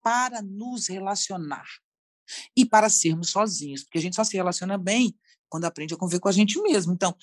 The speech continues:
a gente nasceu para se relacionar com a gente mesmo, porque nós somos, nós não somos um, nós somos muitos.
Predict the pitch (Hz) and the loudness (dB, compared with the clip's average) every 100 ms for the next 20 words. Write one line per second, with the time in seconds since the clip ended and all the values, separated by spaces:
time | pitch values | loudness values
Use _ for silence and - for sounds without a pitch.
0 | - - - 262 254 233 311 277 277 247 | -16 0 4 4 4 2 2 -2 -6 -4
1 | 226 220 208 180 147 _ _ _ - 170 | -6 -6 -6 -4 -4 _ _ _ -14 -12
2 | 160 147 - 233 226 208 233 302 - _ | -10 -14 -10 -2 2 2 0 -6 -10 _
3 | - 185 180 180 170 180 196 208 277 247 | -4 -4 -4 -4 -2 0 2 2 0 0
4 | 226 185 151 190 285 _ _ _ _ 160 | -2 -2 -2 -4 -6 _ _ _ _ -6
5 | 165 175 160 156 202 214 - - | -4 -2 -4 -2 -2 -2 -8 -12